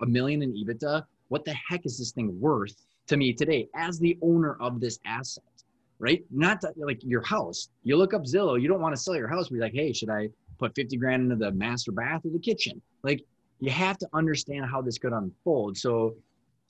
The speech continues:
understanding that doesn't mean that you wanna sell. So then let's go through and say, okay,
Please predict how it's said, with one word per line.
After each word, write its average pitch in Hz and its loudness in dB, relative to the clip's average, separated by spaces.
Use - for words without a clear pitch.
understanding 160 4
that 123 -2
doesn't 131 2
mean 123 4
that 117 2
you 110 0
wanna 101 -2
sell. - -6
So - -4
then 151 2
let's 170 2
go 147 2
through 135 0
and 117 0
say, 117 -2
okay, 104 -4